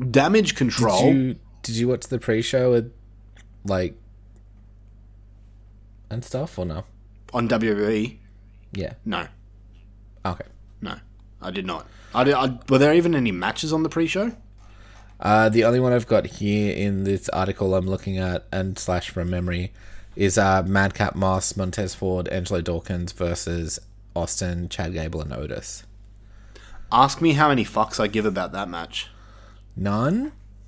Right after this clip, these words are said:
Speaker 1: You didn't ask me, but yes, you are
Speaker 2: Oh, how many,
Speaker 1: correct.
Speaker 2: sorry, how many fucks do you give about that match?
Speaker 1: None.
Speaker 2: Oh,
Speaker 1: None.
Speaker 2: no, I wouldn't have, would have picked that.
Speaker 1: So wait, who was it? Madcap Moss and the Street Profits?
Speaker 2: Yeah, Moss and the Street Profits and Theory and, um,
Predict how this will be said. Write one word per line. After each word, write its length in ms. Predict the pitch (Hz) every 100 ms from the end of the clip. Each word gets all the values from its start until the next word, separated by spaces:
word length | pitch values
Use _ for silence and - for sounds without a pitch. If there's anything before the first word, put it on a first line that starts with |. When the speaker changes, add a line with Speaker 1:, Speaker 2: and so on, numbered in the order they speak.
| - -
Speaker 1:
You 100 | 117
didn't 220 | 123 95 -
ask 300 | 90 92 -
me, 160 | 87
but 160 | 92 98
yes, 280 | 117 101 -
you 100 | 117
are 80 | 104
Speaker 2:
Oh, 120 | 127
how 80 | 139
many, 180 | 170 175
Speaker 1:
correct. 200 | - -
Speaker 2:
sorry, 240 | - 139 123
how 120 | 135
many 120 | 147
fucks 320 | 165 123 135 -
do 60 |
you 40 | 123
give 100 | 101
about 220 | 90 80
that 160 | 80 127
match? 140 | 131
Speaker 1:
None. 540 | 123 110 104 98 98 - - - - - - - 92 87
Speaker 2:
Oh, 340 | 85 85 87
Speaker 1:
None. 100 | 87
Speaker 2:
no, 60 | 107
I 260 | 95 117 120
wouldn't 160 | 123
have, 100 | 127
would 100 | 127
have 60 | 123
picked 220 | 156 135
that. 160 | 104 85
Speaker 1:
So 120 | 185
wait, 180 | 190 151
who 120 | 156
was 140 | 220 208
it? 120 | 175
Madcap 400 | 139 165 190 170
Moss 300 | 135 135 131
and 100 | 123
the 40 |
Street 280 | - 120 123
Profits? 560 | - - 95 - - - - - - - - - - - - -
Speaker 2:
Yeah, 240 | 135 127 95
Moss 300 | 113 123 139
and 60 |
the 40 | 123
Street 220 | 117 101
Profits 540 | 113 98 101 98 -
and 340 | - 101 98 95
Theory 520 | - 98 95 95 95
and, 360 | 92 90 87 90
um, 440 | 87 85 80 -